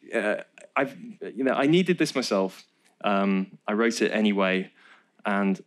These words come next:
it's probably useful. So I hope it is. Hope you all want to get involved. Um, it's there on the Traction GitHub. It's under Traction for no particular reason. Again, it's like, it's not for profit, it's open source. Um, but, uh, give us a star. And, um,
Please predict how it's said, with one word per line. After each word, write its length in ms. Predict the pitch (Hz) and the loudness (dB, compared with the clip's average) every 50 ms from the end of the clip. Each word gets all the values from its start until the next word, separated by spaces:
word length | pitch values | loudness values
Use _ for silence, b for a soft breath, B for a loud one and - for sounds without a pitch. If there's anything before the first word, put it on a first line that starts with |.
| _ | _
it's 180 | - 110 113 - | -4 -4 -4 -4
probably 300 | - - - 165 147 127 | -4 -4 -4 -2 0 0
useful. 340 | 113 107 101 - - 104 98 | 0 0 0 0 -4 -6 -4
So 300 | - - 110 104 104 - - _ _ _ - | -2 0 0 0 0 0 -4 _ _ _ -8
I 60 | - | -4
hope 240 | - 143 139 135 - | 0 0 0 0 2
it 80 | 127 98 | 2 2
is. 180 | 92 90 90 | 2 0 0
Hope 220 | - 120 117 110 120 | -2 -2 -2 -2 0
you 140 | 113 107 107 | 0 0 0
all 160 | 110 104 101 - _ _ _ _ - _ _ _ - 190 180 87 90 | -2 -4 -6 -10 _ _ _ _ -20 _ _ _ -20 -18 -18 -14 -8
want 180 | 95 113 101 - | -6 -6 -4 -4
to 80 | - | -4
get 140 | 101 107 101 | -2 -2 -2
involved. 460 | 98 90 92 92 90 95 - - 104 - - | -2 -2 -2 -4 -4 -4 -6 -10 -12 -4 -2
Um, 380 | 110 107 107 104 107 107 - - _ B B B B B B B B B | 0 2 2 2 2 0 -2 -6 _ B B B B B B B B B
it's 180 | B - 131 - | B 0 0 2
there 140 | - 170 180 | 2 2 2
on 200 | 175 165 160 151 | 2 2 2 2
the 140 | 147 139 123 | 2 2 0
Traction 640 | - - - - - - - - 123 117 113 - - _ - | 0 -2 -4 -4 -4 -4 -4 0 0 0 0 -2 -6 _ -2
GitHub. 340 | - 117 87 127 139 135 - - _ _ _ _ _ _ _ _ | 0 0 2 2 0 -2 -4 -10 _ _ _ _ _ _ _ _
It's 280 | - 107 - - - - | -2 -2 -2 -2 -2 0
under 200 | 127 123 107 110 | 0 2 0 0
Traction 440 | - - 120 98 - - - 113 110 | -2 -2 -4 -4 -4 -4 -4 -4 -4
for 140 | 101 - | -2 -2
no 120 | 107 110 107 | 0 0 0
particular 380 | 98 - - 92 - 113 107 | -2 -4 -10 -12 -8 -4 -2
reason. 240 | 110 110 107 104 101 | 0 0 0 0 0
Again, 240 | 104 98 104 98 98 | 0 2 0 0 0
it's 160 | 90 85 - | -2 -2 -2
like, 240 | 101 95 87 - - _ _ _ _ - | -2 -2 -4 -6 -12 _ _ _ _ -16
it's 260 | 101 - - - - | -16 -14 -10 -6 -4
not 140 | 139 107 - | -2 -2 -4
for 60 | - | -4
profit, 360 | - 104 92 - - 101 - | -6 -8 -6 -2 -2 -2 -2
it's 180 | - - - - | -4 -6 -8 -6
open 260 | - 113 104 - 104 | -4 -4 -2 -4 -4
source. 340 | 95 - 101 98 92 - - B B B B B B B B - | -4 -2 -4 -4 -4 -8 -12 B B B B B B B B -6
Um, 440 | 101 101 98 98 98 98 95 95 - _ _ _ | -4 -2 0 0 0 0 -2 -4 -6 _ _ _
but, 340 | - 104 98 - - - - | -2 -2 -2 -2 -4 -6 -4
uh, 220 | 104 98 95 95 95 - - _ | -2 0 0 0 -2 -6 -8 _
give 120 | - 127 110 | -4 -2 -2
us 80 | 107 | -2
a 60 | 104 | -2
star. 440 | 95 - - - 87 82 85 90 - - b b b b b b b b - - | -2 -4 -4 -4 -2 -2 -2 -4 -6 -10 b b b b b b b b -16 -12
And, 380 | 110 101 98 101 101 101 98 - | -8 -6 -4 -4 -4 -4 -2 -2
um, 260 | 110 107 107 107 104 | -2 -2 -2 -2 -4